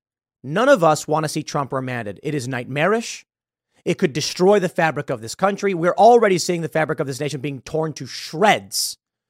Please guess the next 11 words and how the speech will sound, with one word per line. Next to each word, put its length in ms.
by 160
Joe 260
Biden, 360
the 140
Democratic 400
Party. 300
But 260
you 80
gotta 180
think 220
counterintuitively. 1000